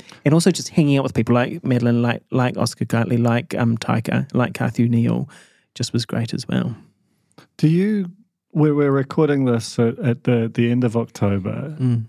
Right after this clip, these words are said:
Speaker 2: uh, twenty twenty-three, at this point where, you know,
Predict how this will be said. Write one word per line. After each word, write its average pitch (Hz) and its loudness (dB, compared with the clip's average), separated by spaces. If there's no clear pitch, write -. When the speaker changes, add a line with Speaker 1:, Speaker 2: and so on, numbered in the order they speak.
Speaker 2:
uh, 107 0
twenty 120 0
twenty-three, 107 -2
at 123 -4
this - -2
point 131 0
where, 113 2
you 117 0
know, 104 0